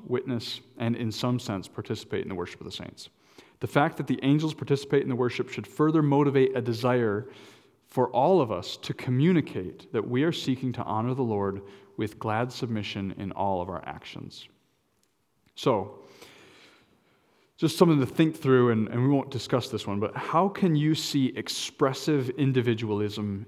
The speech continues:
impacting corporate worship? Expressive individualism that says, "I'm an individual, and I need to express it or else." How does that come out in our corporate worship? And how does the fact that we do not worship alone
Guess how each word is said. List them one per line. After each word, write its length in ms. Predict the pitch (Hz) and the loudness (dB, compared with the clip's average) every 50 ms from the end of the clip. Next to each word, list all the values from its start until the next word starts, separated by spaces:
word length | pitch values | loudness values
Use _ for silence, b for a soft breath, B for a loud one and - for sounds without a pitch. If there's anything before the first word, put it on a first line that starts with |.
| - | -6
impacting 560 | - 127 117 113 104 - 107 101 - - 98 98 | -4 -2 -2 -2 -2 -4 -6 -6 -6 -8 -8 -6
corporate 320 | - 101 98 98 - - | -4 -6 -6 -6 -8 -10
worship? 280 | - - 101 - - - _ _ - | -10 -12 -12 -14 -18 -20 _ _ -10
Expressive 580 | - - - - - 170 160 156 - 170 147 | -10 -10 -6 -2 0 0 2 2 2 0 0
individualism 680 | 147 147 160 139 135 123 127 120 123 117 113 107 - 107 | 0 2 0 2 2 2 2 2 2 0 -2 -2 -2 -4
that 100 | 107 107 | -4 -4
says, 180 | 113 117 107 98 - - | -4 -6 -6 -8 -8 -4
"I'm 220 | - 123 151 175 | 0 2 4 4
an 80 | 190 185 | 6 6
individual, 720 | 185 180 170 165 160 165 151 160 160 160 160 160 156 B B B B B | 6 6 6 6 6 6 4 4 2 4 2 2 0 B B B B B
and 180 | B 127 123 135 - | B -2 0 0 0
I 200 | - 123 147 165 | 0 2 4 4
need 240 | 170 170 160 - - | 6 4 4 2 2
to 140 | - 147 | 0 0
express 540 | 135 131 - - - - 143 131 123 - - | 0 0 -2 -4 -2 0 2 2 2 0 -2
it 140 | 120 113 - - - - - _ - | -4 -4 -4 -6 -14 -20 -16 _ -4
or 180 | - 123 - - - | -2 -2 -2 -2 -4
else." 420 | 110 92 71 - - - - - - b b b b b b b | -6 -8 -8 -10 -12 -14 -14 -14 -16 b b b b b b b
How 160 | - 139 151 | 2 4 6
does 160 | 190 208 180 165 | 6 6 4 4
that 160 | 165 156 120 | 2 2 2
come 220 | - - 156 143 | 0 0 2 4
out 160 | 139 139 131 | 4 2 2
in 80 | - 127 | 0 -2
our 100 | 117 110 | -4 -4
corporate 400 | - - - 123 123 - 123 - | -2 0 0 0 0 -2 -4 -2
worship? 420 | - 107 98 - - 95 - - - - _ _ _ b b b b b b b | -2 -4 -4 -4 -6 -10 -10 -12 -16 -20 _ _ _ b b b b b b b
And 100 | - 127 | -2 0
how 140 | 107 123 151 175 | 4 4 4 4
does 140 | 185 165 | 2 2
the 60 | 160 139 | -2 -2
fact 500 | - - 147 139 135 131 - - - - - b b b b b | 0 2 2 2 2 0 -4 -10 -18 -18 -20 b b b b b
that 120 | - 123 | 0 0
we 120 | 113 123 117 | 2 2 0
do 160 | 113 135 143 | 2 2 2
not 180 | 143 135 127 - | 4 2 2 2
worship 480 | 123 127 131 127 - 135 - - - | 2 2 2 0 0 -4 -8 -8 -6
alone 560 | - 107 104 104 107 107 104 98 92 87 92 | -6 -4 -2 -2 -2 -2 -2 -2 -4 -4 -6